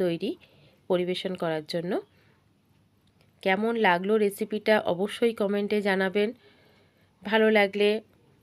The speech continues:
লাইক করবেন, শেয়ার করবেন বন্ধুবান্ধবের সাথে এবং চ্যানেলটি অবশ্যই সাবস্ক্রাইব করে রাখবেন আরও অন্যান্য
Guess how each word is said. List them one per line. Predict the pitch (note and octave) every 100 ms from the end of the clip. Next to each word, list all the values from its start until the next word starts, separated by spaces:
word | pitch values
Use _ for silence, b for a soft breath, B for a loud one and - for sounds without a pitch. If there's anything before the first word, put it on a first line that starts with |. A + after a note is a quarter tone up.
| -
লাইক | F#3+ F3+ G3 -
করবেন, | G#3 F#3+ G#3 G3+ A#3 _ _
শেয়ার | - - G3+ G3
করবেন | G3+ F3+ F3 F#3+
বন্ধুবান্ধবের | F#3+ F#3+ G3 G3 F#3 F#3+ F#3+ G3
সাথে | - F#3+ G3+ G3+ - b b b _ _ _ _ _ _ _ _ _ _ _ _ -
এবং | F#3+ F#3+
চ্যানেলটি | G#3 G#3 F#3+ G3+ G3
অবশ্যই | G#3 F3 G#3 - B3 B3
সাবস্ক্রাইব | F#3+ - - G3+ G3+
করে | G3 G3
রাখবেন | F#3+ E3+ - A3 F#4 _ b _
আরও | F3+ F3+
অন্যান্য | F3 F3+ F#3 F3+